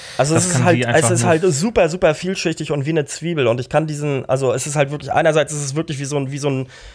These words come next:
Speaker 1: wie so ein Haufen Menschen, der mit Mistgabeln durchs Dorf gerade zu, zu Luke Mockridge läuft, ohne dass der Name genannt wurde. Andererseits, ähm, äußert er sich halt nicht, wahrscheinlich ja auch aus dem Grund, weil der Name noch gar nicht so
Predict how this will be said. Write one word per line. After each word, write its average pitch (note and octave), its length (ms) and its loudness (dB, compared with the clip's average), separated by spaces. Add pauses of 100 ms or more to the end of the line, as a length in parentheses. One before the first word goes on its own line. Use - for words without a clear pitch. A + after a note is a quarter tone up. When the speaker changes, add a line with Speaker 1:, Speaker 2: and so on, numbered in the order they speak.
(160)
Speaker 1:
wie C3 100 -2
so C#3 140 4
ein B2+ 140 2 (100)
Haufen D#3 280 2
Menschen, C#3+ 300 2
der C3+ 80 4
mit C3 140 0
Mistgabeln D3 500 2
durchs C3 260 -4 (260)
Dorf C#3+ 280 2
gerade D3 360 2
zu, C3+ 360 -8
zu C#3 180 -6
Luke B2+ 200 -4
Mockridge D3 420 0
läuft, C#3+ 320 2
ohne C3+ 160 -2
dass B2 160 -2
der A#2 120 0
Name B2+ 300 2
genannt C#3 380 -2
wurde. C#3+ 280 -2 (340)
Andererseits, C#3 680 2 (120)
ähm, A#2+ 380 2 (240)
äußert C#3 280 0
er C#3+ 160 4
sich D#3 160 -6
halt C#3+ 200 0
nicht, - 320 -4 (340)
wahrscheinlich C#3+ 540 0
ja C3 100 6
auch D#3 160 4
aus C#3+ 160 2
dem D3+ 100 -4
Grund, C3+ 200 -2
weil B2 100 4
der A#2 120 6
Name C#3 260 4
noch D3 160 0
gar C#3 120 4
nicht C3+ 140 -2
so D3 360 -4